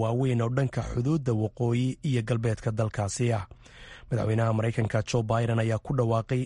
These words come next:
inuu kala baxayo dhammaan ciidamada Maraykanka dalkaasi Afghanistan bisha August, iyadoo ciidamada Maraykankuna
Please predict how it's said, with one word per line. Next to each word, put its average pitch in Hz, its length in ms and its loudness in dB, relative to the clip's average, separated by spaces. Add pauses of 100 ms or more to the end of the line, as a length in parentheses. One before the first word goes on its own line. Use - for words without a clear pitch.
inuu 127 160 2
kala 135 200 0
baxayo 131 400 0
dhammaan 113 360 0
ciidamada 117 380 0
Maraykanka 113 580 -2 (480)
dalkaasi 135 680 0
Afghanistan 120 640 0
bisha 127 320 -2
August, 113 440 -2 (400)
iyadoo 165 300 2
ciidamada 127 340 2
Maraykankuna 123 580 0